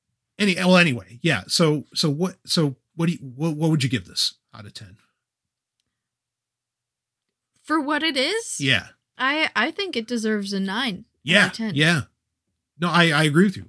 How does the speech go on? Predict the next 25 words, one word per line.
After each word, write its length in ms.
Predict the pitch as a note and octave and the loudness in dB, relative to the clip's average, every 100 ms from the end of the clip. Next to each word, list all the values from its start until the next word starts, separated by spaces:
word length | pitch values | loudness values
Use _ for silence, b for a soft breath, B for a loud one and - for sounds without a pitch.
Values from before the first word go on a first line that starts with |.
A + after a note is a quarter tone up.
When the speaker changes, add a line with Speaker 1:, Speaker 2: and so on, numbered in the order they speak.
| - | -4
Speaker 1:
I, 180 | C#3 C3 | -2 0
I 120 | B2+ | -2
completely 480 | B2+ C3+ C#3+ D3+ C3 | 0 -2 2 2 2
agree 160 | A#2 C#3+ | 2 -2
with 80 | |
you. 80 | A2 | -4
I 80 | F#2+ | -8
think 200 | A2+ G#2+ | -8 -10
it's 160 | C3+ B2+ | -14 -16
a 40 | |
fantastic 600 | - B2 G2 B2 - - - | -8 -8 -6 -6 -6 -6 -10
movie. 220 | F#2 F#2 | -16 -14
There's, 160 | A2+ G2+ | -14 -14
it's 180 | A#2 | -18
perfect. 500 | _ C#3 D3 C#3 _ _ _ _ _ _ - | _ -12 -10 -12 _ _ _ _ _ _ -20
Um, 520 | G#2 G#2 G#2 G2 G2 A#2 | -14 -10 -10 -12 -14 -12
there 100 | A2+ | -8
Speaker 2:
Yeah. 320 | A#3+ C#4+ A3+ - _ | -8 -8 -12 -14 _
Yeah, 260 | A3+ C4+ A#3+ | -8 -4 -2
it 200 | G#3 G3+ | -2 -4
really 300 | A#3+ C4 C4 | -6 -4 -4
goes 260 | A#3 A#3 - | -2 -2 -2
the 120 | A#3 | -4
distance 600 | G#3 G3+ F#3 E3 F3+ - | -4 -6 -10 -12 -14 -12
Speaker 1:
Mm-hmm. 220 | C3 C3 | -4 0